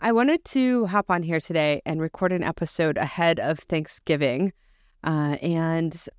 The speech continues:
<clears throat> I thought about just doing, like, oh, ten things I'm grateful for, which would be super fun. But instead, I'm going to do a look back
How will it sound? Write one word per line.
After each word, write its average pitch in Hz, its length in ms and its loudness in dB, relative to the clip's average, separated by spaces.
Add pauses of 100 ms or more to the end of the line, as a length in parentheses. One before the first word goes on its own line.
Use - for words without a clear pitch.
(180)
<clears throat> - 300 -16
I 247 340 4
thought 311 140 -2
about 226 220 4
just - 180 -10
doing, 175 300 2
like, 151 220 -2
oh, 339 300 2
ten 247 220 2
things 208 200 2
I'm 208 120 2
grateful 180 320 -2
for, 180 420 4 (320)
which - 180 -8
would 160 200 -2
be 151 300 2
super 151 320 -4
fun. 165 300 -4 (120)
But - 180 4 (880)
instead, 196 640 2 (100)
I'm 180 240 0
going 175 340 2
to 170 260 -2
do 180 240 0
a 175 40 6
look 175 320 0
back 170 460 0